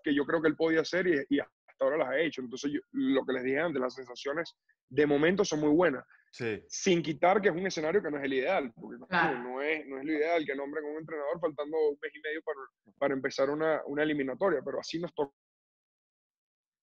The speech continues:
Speaker 1: Este, que si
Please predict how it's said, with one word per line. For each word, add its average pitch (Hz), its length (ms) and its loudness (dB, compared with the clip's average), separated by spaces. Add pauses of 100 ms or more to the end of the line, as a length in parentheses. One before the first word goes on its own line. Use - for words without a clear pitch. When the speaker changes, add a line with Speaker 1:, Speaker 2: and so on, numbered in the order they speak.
(920)
Speaker 1:
Este, 123 1080 -2
que 135 120 -4
si 139 200 0